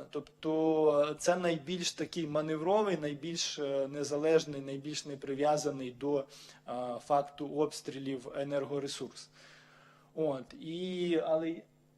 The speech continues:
але знову ж таки, плюс його можна, не-, ним можна опалювати не тільки ті домогосподарства чи ті котельні, які, а, були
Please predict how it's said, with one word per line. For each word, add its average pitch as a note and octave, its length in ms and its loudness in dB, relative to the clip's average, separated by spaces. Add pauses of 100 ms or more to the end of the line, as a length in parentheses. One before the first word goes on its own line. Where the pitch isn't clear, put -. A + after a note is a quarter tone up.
але D#3+ 260 0
знову G#3 360 4
ж - 120 -2
таки, F3+ 680 0
плюс F#3 320 -2
його F3 220 4
можна, E3+ 460 4
не-, D3+ 220 -4
ним E3+ 260 -2
можна D#3+ 400 2
опалювати D3+ 680 6
не D3 80 -8
тільки G3+ 380 -6
ті D#3 140 -2
домогосподарства C#3 1080 2
чи B2+ 160 -10
ті D3+ 160 -10
котельні, D3 600 -2
які, C3+ 460 -8 (460)
а, B2+ 420 -4 (120)
були F3 520 0